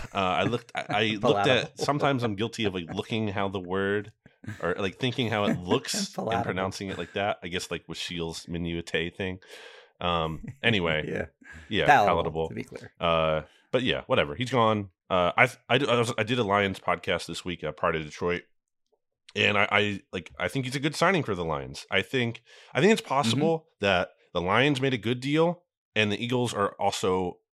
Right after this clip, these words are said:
Speaker 1: how they handled it was okay. I think both of those things can be true. I don't think it has to be, "Well, the Lions got a good deal, so the Eagles messed up." I don't think that's how it has to be. I think, um, I think if anything, you know, Chauncey messed up the most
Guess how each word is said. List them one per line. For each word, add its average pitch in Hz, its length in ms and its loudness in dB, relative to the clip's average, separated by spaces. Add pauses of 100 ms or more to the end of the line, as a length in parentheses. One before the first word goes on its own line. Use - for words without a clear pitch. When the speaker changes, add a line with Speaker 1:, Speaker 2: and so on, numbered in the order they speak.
(440)
Speaker 1:
how 113 160 4
they 104 140 2
handled 95 280 0
it - 100 0
was 90 140 -4
okay. 76 420 -2
I 98 60 -2
think 143 140 4
both 147 160 6
of 135 80 -6
those 120 160 0
things 107 180 -6
can 92 140 -8
be 82 80 -6
true. 82 320 -8
I 107 80 4
don't 127 120 2
think 147 160 -2
it 135 60 0
has 120 180 2
to 110 80 -10
be, 107 220 -2 (180)
"Well, 113 100 0
the 120 60 4
Lions 190 200 8
got 185 100 2
a 156 60 -2
good 147 180 2
deal, 131 220 4
so 117 80 0
the 135 80 2
Eagles 143 180 4
messed 113 300 2
up." 85 160 2
I 110 80 6
don't 135 140 4
think 143 140 -2
that's 127 280 0 (120)
how 113 200 4
it - 80 0
has 110 220 0
to 87 100 -6
be. 95 200 -2
I 82 120 0
think, 98 340 -4 (360)
um, 85 420 2
I 95 80 0
think 101 160 -2
if 71 80 -8
anything, 82 560 -2
you 76 80 -8
know, 73 80 -6
Chauncey 80 500 -4
messed 80 300 -4
up 85 180 -2
the 82 80 -4
most 92 420 -2